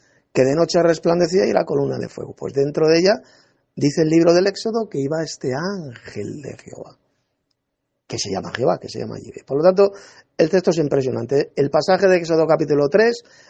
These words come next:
enseña literalmente la existencia de dos Jehová, de estos dos Jehovás, estos dos dioses que son el Padre y el Hijo. El Padre es el Jehová Supremo y Jesús, el Hijo de Dios, es el segundo Jehová que se apareció a Moisés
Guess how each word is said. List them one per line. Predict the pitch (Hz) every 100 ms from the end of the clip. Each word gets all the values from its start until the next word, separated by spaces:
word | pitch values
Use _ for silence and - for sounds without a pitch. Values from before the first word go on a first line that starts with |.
| _
enseña | - 151 147 190 165
literalmente | 156 165 180 185 196 196
la | 180
existencia | 147 139 180 180 190
de | 143
dos | 143 185 190 - -
Jehová, | 139 147 131
de | 113
estos | 117 120
dos | 131 -
Jehovás, | 123 185 - _ _ _ _ _
estos | - - 127
dos | 143
dioses | 135 156 170 180
que | 135
son | 123 120
el | 113
Padre | - - -
y | 127
el | 123
Hijo. | 127 - _ _ _ _ _ -
El | -
Padre | - 120 120
es |
el | 120
Jehová | 131 170 196
Supremo | 226 247 277 285 381 480 _ _ _ _ _
y | -
Jesús, | 139 127 151 180 185
el | 139
Hijo | 139 143
de | 156
Dios, | 160 196 214 - - - _
es | 170 160
el | 175
segundo | 160 156 170 196 202
Jehová | 190 202 196 196 202 214
que | 196
se | 160
apareció | 139 127 127 143
a |
Moisés | 151 147 147 151 -